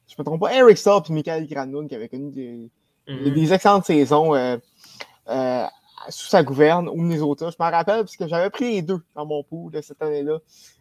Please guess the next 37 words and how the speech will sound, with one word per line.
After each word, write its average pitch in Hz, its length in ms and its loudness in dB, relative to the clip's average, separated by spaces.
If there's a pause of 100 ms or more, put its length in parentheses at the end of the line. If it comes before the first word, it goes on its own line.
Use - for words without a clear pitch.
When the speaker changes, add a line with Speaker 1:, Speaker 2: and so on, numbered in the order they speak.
Speaker 1:
Et, 151 180 -6
euh, 139 100 -2
Speaker 2:
Hmm. 139 40 -8
Speaker 1:
je 151 80 -4
l'avais 185 220 4
pas 226 80 2
regretté. 180 500 -4
Mais 147 320 -4
bon, 147 260 -4
euh, 127 120 -12
je 123 140 -20
me, 143 280 -8
je, 143 100 -20 (420)
je - 100 -20
m'éloigne 214 360 0
un 202 120 2
peu, 196 240 0
euh, 156 80 -4
du - 120 -20
point. 180 180 -8 (360)
Ça, 165 300 -2 (180)
euh, 160 60 -6 (140)
est 185 160 -6
excellent 185 300 -2
avec 170 260 -2
les 156 60 -14
joueurs 170 260 0
offensifs. 165 480 -4
Puis - 120 -10
on 190 100 -4
a 185 100 0
vu 196 240 -6 (300)
Patterson 196 720 2 (300)
et, 151 220 -4
euh, 147 100 0
Brock 185 340 0
Besser. 165 440 -4